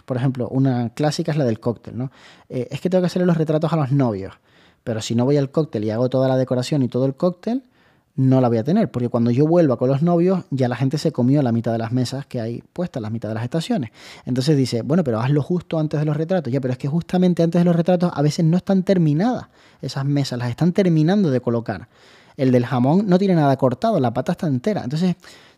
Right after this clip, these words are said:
tener un second es muy bueno en muchos momentos. Momentos de la fiesta, donde agarra un flash y te lo pone de contra y se va moviendo como si fuera un trípode móvil para siempre estar en contra tuya y darles un kicker a la pareja.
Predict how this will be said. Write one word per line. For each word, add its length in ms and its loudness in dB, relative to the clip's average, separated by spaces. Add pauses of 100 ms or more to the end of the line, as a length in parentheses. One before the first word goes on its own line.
tener 200 4
un 100 4
second 480 0 (440)
es 140 -2
muy 160 4
bueno 280 4
en 60 2
muchos 320 2
momentos. 500 -4 (340)
Momentos 340 2
de 80 0
la 100 -4
fiesta, 400 0
donde 240 0
agarra 280 0
un 120 2
flash 440 0
y 120 -4
te 80 -4
lo 120 0
pone 180 2
de 140 4
contra 360 4
y 40 2
se 120 -2
va 60 4
moviendo 480 6
como 160 -2
si 80 -4
fuera 160 -2
un 80 2
trípode 380 0
móvil 440 2 (240)
para 200 -2
siempre 340 4
estar 220 0
en 100 4
contra 340 0
tuya 400 0 (220)
y 100 2
darles 320 2
un 160 4
kicker 300 2
a 40 0
la 120 -2
pareja. 480 0